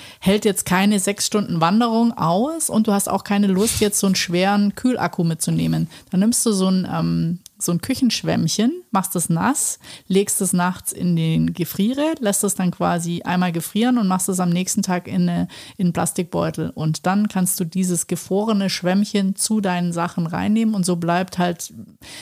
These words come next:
also wenn du einen ganz schmalen nimmst, kannst du es sogar in deine Vesperbox machen, damit das dann irgendwie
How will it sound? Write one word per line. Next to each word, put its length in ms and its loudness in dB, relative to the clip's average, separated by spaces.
also 280 0
wenn 120 4
du 60 4
einen 40 2
ganz 340 0
schmalen 500 2
nimmst, 240 2
kannst 200 0
du 40 0
es 80 0
sogar 160 0
in 60 0
deine 180 2
Vesperbox 680 0
machen, 380 2
damit 300 0
das 140 0
dann 160 0
irgendwie 600 2